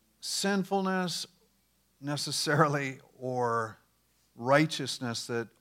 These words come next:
opened the door for the temptation that you face. And there is no need to feel guilty for it. Sometimes,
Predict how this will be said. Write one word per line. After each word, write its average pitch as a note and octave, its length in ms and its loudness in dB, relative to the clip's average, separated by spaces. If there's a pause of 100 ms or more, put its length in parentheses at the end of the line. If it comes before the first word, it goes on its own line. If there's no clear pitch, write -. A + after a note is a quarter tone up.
(100)
opened C3 360 -6
the A2+ 80 -6
door A#2+ 400 2
for A#2 300 -6
the A2 100 -6
temptation A#2+ 720 -6
that A2 160 -14
you A2 80 -14
face. G2+ 560 -12 (380)
And A#2+ 260 -2
there B2+ 160 2
is A2+ 200 -4
no C#3+ 340 4
need C#3 300 -2
to A#2 80 -8
feel A#2+ 280 -6
guilty A2+ 500 -6
for G2+ 340 -10
it. - 80 -18 (3750)
Sometimes, A3 800 2